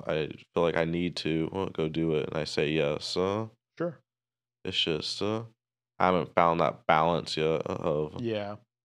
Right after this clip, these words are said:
Speaker 1: where I can say no, uh, 'cause some of the stuff is, "Oh, I, that's a really good learning moment for me." It's something, it was worship or something, and I'm like,
Speaker 2: Yeah.
Speaker 1: "I need to go to that. That's gonna be a good learning for me," you know?
Speaker 2: Uh-huh.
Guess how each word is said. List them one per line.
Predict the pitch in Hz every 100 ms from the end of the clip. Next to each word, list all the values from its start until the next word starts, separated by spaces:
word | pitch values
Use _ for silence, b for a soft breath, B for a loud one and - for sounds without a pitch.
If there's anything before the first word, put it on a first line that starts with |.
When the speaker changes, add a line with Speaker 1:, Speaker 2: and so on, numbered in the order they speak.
| _
Speaker 1:
where | 85 85
I |
can | 85 82
say | - 78
no, | 80 78 78 78
uh, | 50 95 107 110 107 _ _ _
'cause | 92 82
some | - 90
of |
the | 85
stuff | - 85 80
is, | 80 78 78 _ _ _ _ _ -
"Oh, | 101 90
I, | - - - -
that's | 98 -
a |
really | 90 95 90
good | 92
learning | 90 107 120
moment | 101 90 90 78 -
for |
me." | 95 90 92 - _ _ _ _
It's | 87 -
something, | 98 92 98
it |
was | 98 104 - - -
worship | 95 107 - 101 104
or |
something, | 95 98 95 101
and | 98
I'm | 98
like, | 95
Speaker 2:
Yeah. | 254 - - _ _ -
Speaker 1:
"I | 95
need | 110
to | 95
go | 87 117
to | 123
that. | 87 87
That's | 98 -
gonna | 104 95
be | 95
a |
good | 82 98 90
learning | 104 131 113
for | 98
me," | 85 85
you |
know? | 101
Speaker 2:
Uh-huh. | 120 156